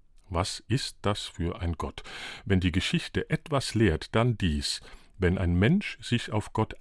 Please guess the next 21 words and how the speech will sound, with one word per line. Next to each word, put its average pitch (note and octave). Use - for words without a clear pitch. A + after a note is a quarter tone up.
einlässt, G2
weiß F#2
er G2
nie E3
so D3
genau, G#2+
wer G2+
Gott G2
ist -
und G#2+
auch F2
nicht, G#2+
was E2+
Gott F#2
will. E2
Er -
kann C3+
sich C3+
seines E2
Gottesbildes F#2+
nie F#2